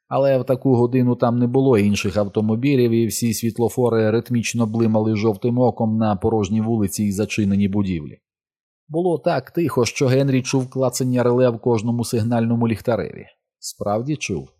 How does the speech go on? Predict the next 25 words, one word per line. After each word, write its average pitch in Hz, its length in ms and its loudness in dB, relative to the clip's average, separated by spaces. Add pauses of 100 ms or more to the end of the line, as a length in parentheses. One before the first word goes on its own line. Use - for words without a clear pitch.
(120)
чи 117 180 -2
то 110 120 -2
була 101 340 0
лише 95 280 -2
гра 92 260 0
уяви. 90 460 -4 (1160)
«Ну, 98 400 -6
я 101 360 2
не 98 140 0
хотів 123 440 -2
тебе 117 300 0
тоді 101 320 -4
кидати, 104 440 -4
Ригайле», — 101 720 0
промовив 92 460 2
Генрі. 80 420 -6 (260)
«Тобто, 107 440 0
ну, 101 440 -2 (200)
знаєш, 117 440 -2
якщо 113 400 -2
ти 110 160 -4
зараз 110 360 0
про 110 180 -4
це 110 220 0
думаєш», — 104 580 -2